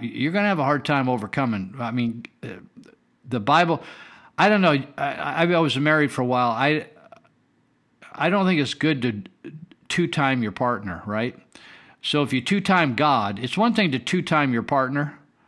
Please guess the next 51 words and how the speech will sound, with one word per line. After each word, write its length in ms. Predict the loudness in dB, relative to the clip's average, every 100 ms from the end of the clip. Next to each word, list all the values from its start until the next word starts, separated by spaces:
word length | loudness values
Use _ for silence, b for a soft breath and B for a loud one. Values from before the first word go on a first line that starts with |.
| -4
have 180 | -2 0
sex 320 | 0 0 0
on 120 | -2
the 80 | -2
side, 500 | -2 -2 -2 -4 -10 B B B B B B B _ _ _ _ _ _ _
but 220 | -4 -2 -2
to 80 |
two-time 540 | -2 0 4 4 4 4
God, 420 | 4 4 2 0
you're 140 | 0
gonna 180 | 2 2
get 160 | 2 2
a 40 |
black 340 | 2 2 0 0
eye 180 | 0
on 140 | 0 0
that 180 | -2 -4
deal, 300 | -8 -8 -14 -14 -6
right? 320 | -4 -4 -8 -6
At 200 | -6 -2
some 240 | 0 0
point, 280 | 0 -2 0
God 240 | 0 0 0
just 180 | -4
says, 180 | -4 0
"You 120 | 2
don't 180 | 2 2
want 180 | 2 2
my 140 | 0
blessing? 560 | 2 0 0 -2 -4 -4
You 120 | -2
don't 100 | 0
want 160 | 0 0
help 260 | 0 0 -2
here? 280 | -2 -4 -8 _ _ b b b b b b -4
Uh, 260 | 0 2 0
that's 300 | -2 -2 -2
okay. 260 | -2 -2
You 220 | 0 -2
can 140 | 0 0
do 160 | 2
it 60 | 2
on 140 | 2
your 140 | 0 0
own." 320 | 0 -2 -6
Work 260 | -2 0 0
with 140 | -2
Bacchae 300 | 0 -2 0
on 320 | -2 0 -2
the 80 | -4
deal. 260 | -6 -8